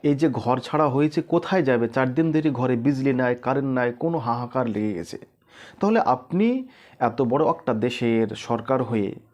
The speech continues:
এত বড় একটা মন্দির আপনি করতে পারলেন, কিন্তু এই মানুষগুলোকে আপনি যে ঘর ছাড়া করলেন, এদের জন্য কোনো ব্যবস্থা করতে পারতেন না?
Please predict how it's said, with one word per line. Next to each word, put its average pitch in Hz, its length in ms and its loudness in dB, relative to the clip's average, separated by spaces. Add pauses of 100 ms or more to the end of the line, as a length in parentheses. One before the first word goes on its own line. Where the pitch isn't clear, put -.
(360)
এত 117 160 0
বড় 123 220 2
একটা 117 400 -2 (680)
মন্দির 123 520 2
আপনি 139 180 -2
করতে 127 320 0
পারলেন, 113 340 2
কিন্তু 139 300 -2
এই 147 340 0
মানুষগুলোকে 139 840 0
আপনি 135 240 -2
যে 127 100 0
ঘর 113 240 -2
ছাড়া 123 260 -2
করলেন, 104 380 -2 (280)
এদের 120 260 -2
জন্য 135 180 -4
কোনো 147 140 -4
ব্যবস্থা 127 300 0
করতে 123 240 -6
পারতেন 143 340 -6
না? 123 180 -10